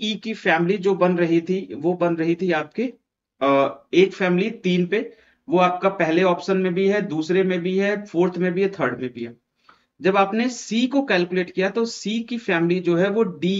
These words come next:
ई के साथ थी कि आपके, अ, जो है ए, B के साथ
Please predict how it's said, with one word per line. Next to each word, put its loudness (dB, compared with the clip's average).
ई -4
के -6
साथ -6
थी -4
कि -10
आपके, -4
अ, -2
जो -6
है -2
ए, 4
B 0
के 0
साथ -6